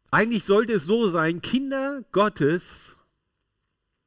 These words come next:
wollen so leben, wie Gott es gefällt. Wir kriegen das nicht immer hin. Oder ist das bei euch anders?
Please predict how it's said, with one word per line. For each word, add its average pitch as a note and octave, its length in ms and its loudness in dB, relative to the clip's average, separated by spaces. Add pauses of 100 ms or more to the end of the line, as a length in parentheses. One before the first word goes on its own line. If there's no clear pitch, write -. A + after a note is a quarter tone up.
(580)
wollen A3+ 720 4
so C#3+ 200 0
leben, F3 420 2
wie D3+ 120 -6
Gott C3 200 -2
es C3+ 160 -14
gefällt. F#2 540 -12 (1900)
Wir B2+ 100 0
kriegen E3+ 200 -6
das D3+ 140 -2
nicht C#3+ 140 -8
immer C3+ 200 -6
hin. F#2 220 -10 (920)
Oder - 300 0
ist A#2 160 -10
das A#2 160 -8
bei A#2+ 120 -8
euch G#2+ 240 -6
anders? E2+ 400 -16